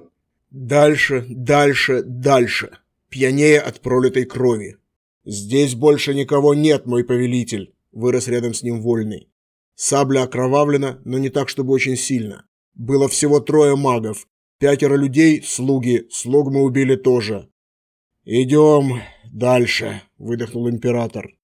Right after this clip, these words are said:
Стоит ли думать о пяти ничтожных, когда в эту ночь империя схватывается грудь на грудь с радугой? «Здесь все поджечь!»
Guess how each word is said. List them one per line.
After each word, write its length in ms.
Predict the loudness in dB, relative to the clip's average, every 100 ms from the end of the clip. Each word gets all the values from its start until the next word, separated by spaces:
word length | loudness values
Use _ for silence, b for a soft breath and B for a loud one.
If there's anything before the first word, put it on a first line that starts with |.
| _ _ _ _
Стоит 420 | -8 2 2 2
ли 80 | 0
думать 320 | 0 0 -2
о 40 | -8
пяти 280 | -10 -6
ничтожных, 640 | -4 -4 -2 -2 0 -2 -6
когда 280 | -6 -4 0
в 60 |
эту 180 | 0 0
ночь 240 | 0 -2 -4
империя 480 | -8 -2 0 2 0
схватывается 680 | -4 -4 -4 -2 -4 -4
грудь 340 | -6 -4 -4 -4
на 100 | -6
грудь 280 | -4 -6 -6
с 80 |
радугой? 600 | -2 -2 -2 -6 -12 -16 _ _ _ _ _
«Здесь 640 | -12 -8 2 2 2 -6
все 280 | -12 -2 0
поджечь!» 800 | 0 -2 0 2 2 2 -6 -10